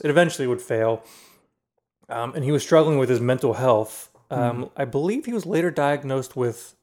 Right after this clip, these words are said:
Speaker 1: bipolar disorder and a schizo disorder,
Speaker 2: Hmm.
Speaker 1: like hearing voices kind of things.
Speaker 2: Oh, really?
Speaker 1: Um, which was,
Speaker 2: Oh.
Speaker 1: I guess, made worse by the drugs, the psychedelics.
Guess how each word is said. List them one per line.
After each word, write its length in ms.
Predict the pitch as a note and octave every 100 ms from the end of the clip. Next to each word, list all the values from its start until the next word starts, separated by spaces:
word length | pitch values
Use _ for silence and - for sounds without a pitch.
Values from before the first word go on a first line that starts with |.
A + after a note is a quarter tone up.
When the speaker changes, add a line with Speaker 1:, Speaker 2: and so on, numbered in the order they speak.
| _ _
Speaker 1:
bipolar 640 | C#3+ C3+ C3+ C#3+ D#3 E3+
disorder 600 | E3 E3+ F3 F3 F3 F3+ -
and 80 | C#3+
a 40 |
schizo 720 | A#2+ - - - E3 - A#2 G#2+
disorder, 600 | C3+ - D#3+ - - - -
Speaker 2:
Hmm. 200 | E3 A#2 -
Speaker 1:
like 160 | B2
hearing 340 | - C#3 B2+ G#2+
voices 540 | A2+ A#2+ G#2+ - -
kind 220 | - D3+ -
of 80 |
things. 300 | - F3 D3+ -
Speaker 2:
Oh, 200 | A#2 A#2
really? 380 | G2+ B2 A#2+ G#2 -
Speaker 1:
Um, 360 | B2 A#2+ A#2+
which 180 | B2 B2
was, 180 | B2+ A2
Speaker 2:
Oh. 260 | A#2 - -
Speaker 1:
I 60 | B2+
guess, 280 | C#3+ D3 C#3
made 180 | C3
worse 220 | A#2 A#2+ A2
by 160 | B2+
the 80 | A2
drugs, 540 | A2 A2+ A#2+ B2 - -
the 80 | C3+
psychedelics. 720 | - B2 A#2 A#2+ C3 -